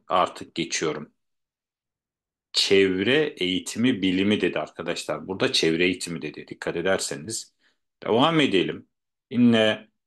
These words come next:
mecale diraseti ter-, e, biyetil biiyyeti.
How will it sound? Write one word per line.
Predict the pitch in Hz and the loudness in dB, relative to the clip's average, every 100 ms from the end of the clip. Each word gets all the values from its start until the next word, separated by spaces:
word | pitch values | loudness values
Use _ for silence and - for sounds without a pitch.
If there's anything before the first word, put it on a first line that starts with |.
| _ | _
mecale | 98 98 98 95 113 110 104 92 | -10 -2 0 2 4 4 2 2
diraseti | 101 107 98 - - 92 - | 2 4 2 -2 -8 -10 -12
ter-, | - 98 92 92 - _ _ _ _ | -4 -2 -2 -6 -14 _ _ _ _
e, | 87 90 90 90 90 87 90 | -6 -2 0 0 -2 -4 0
biyetil | 117 107 104 - 101 95 82 | 4 4 4 -2 -2 -2 -4
biiyyeti. | 95 98 117 104 87 - - 135 - | -6 -6 -6 -2 0 0 -2 -4 -4